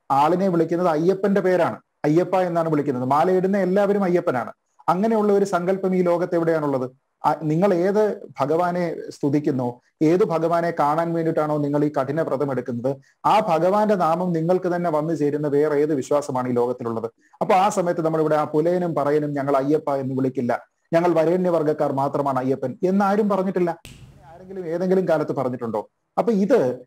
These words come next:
ആ, നാമജപത്തിലാണെങ്കിലും അവരവിടെ പോയതിനു ശേഷം പോലും ഈ സ-, വരേണ്യവർഗത്തിലുള്ള ആൾക്കാർ, നോക്കൂ, ഹിന്ദു സമൂഹത്തിലെ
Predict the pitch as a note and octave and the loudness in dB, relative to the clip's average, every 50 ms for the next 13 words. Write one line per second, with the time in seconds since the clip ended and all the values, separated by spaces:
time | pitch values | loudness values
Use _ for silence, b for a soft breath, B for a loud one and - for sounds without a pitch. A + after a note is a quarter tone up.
0 | _ _ _ _ _ _ - C3+ C3 C3 B2+ C3 - C#3 C3 C3+ D3 E3 F#3 G3+ | _ _ _ _ _ _ -2 0 0 2 0 0 0 0 0 2 2 2 2 2
1 | F3 G3+ F3+ F#3+ F#3 F#3+ F3 D#3+ D3+ C#3+ D3 C#3 C3 C#3+ D3 D3 D3+ - C#3+ D3+ | 0 0 0 0 -2 0 0 0 0 0 -2 -2 -2 0 0 -2 -2 -2 -2 0
2 | F3+ E3 D#3 D3+ F3 F#3 - - C#3+ C#3+ D#3+ F3+ G3+ F#3+ G#3 G#3 G3+ - E3+ E3 | 2 2 2 2 0 -2 -2 0 0 2 4 4 4 4 2 2 0 0 -2 0
3 | - E3+ D#3+ D3+ D#3+ D#3 D3+ D3+ D3+ B B B _ - D#3+ E3 D#3 D3 C#3+ D3 | 0 -2 0 2 2 2 2 0 -2 B B B _ 2 4 4 4 4 2 0
4 | - - C#3+ C#3+ D3+ E3 F#3 G3+ G3+ G#3+ G3 F#3 D#3 D3 E3 E3+ E3+ D#3 D3+ D3+ | -2 -2 0 0 2 2 2 2 2 2 2 2 0 0 -2 0 0 0 2 2
5 | D3+ C#3 C3+ C3+ C#3 B2 B2 C#3+ D#3 D3 - D#3+ D#3+ - D3+ E3+ F3+ G#3+ F#3+ - | 2 0 0 0 -2 -2 -2 -2 -2 -2 -2 -4 -2 -2 -2 2 2 2 2 2
6 | D#3+ D3 D3+ D#3+ D3+ D#3 - D3+ D3 D#3 D#3+ | 0 -2 -2 -2 -2 -2 0 0 2 2 0